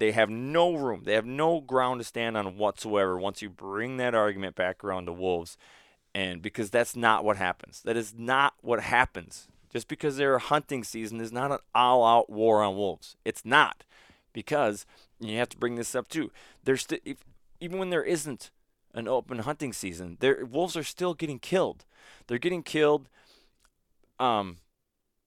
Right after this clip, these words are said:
by, uh, legally, if you will, by governments to man-, you know, if there's a problem wolf or, or lion or whatever the predator or wherever the thing might be,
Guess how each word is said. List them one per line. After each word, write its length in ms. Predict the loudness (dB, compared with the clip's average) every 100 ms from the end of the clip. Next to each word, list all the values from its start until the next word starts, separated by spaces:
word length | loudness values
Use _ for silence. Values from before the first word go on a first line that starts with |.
| _ _ _ 4
by, 580 | 6 8 6 6 2 -4 _ _ _ _ _ _ _ -18
uh, 80 | -18 _ _ -20 -20
legally, 500 | -12 -6 -6 -2 0
if 120 | 0 -2
you 80 |
will, 240 | 0 2 4
by 260 | 6 4
governments 680 | 6 4 2 0 -8 -10 -14 -12
to 80 | -6
man-, 240 | -6 -4
you 80 | -4
know, 80 | -6
if 100 | -2
there's 180 | -4 -4
a 60 |
problem 600 | -2 2 2 2 -2 -6 _ _ _ _ -8
wolf 400 | -2 -2 -2 -6
or, 300 | -6 -6 -8 _ _ _ _ _ -6
or 160 | -2
lion 440 | 4 4 4 0 -2
or 80 |
whatever 280 | 0 0 0
the 120 | -2
predator 520 | -4 -2 -2 0 -2 -2
or 80 |
wherever 280 | -2 -4 -4
the 100 | -6
thing 300 | -8 -8 -6
might 180 | -6 -6
be, 240 | -4 -4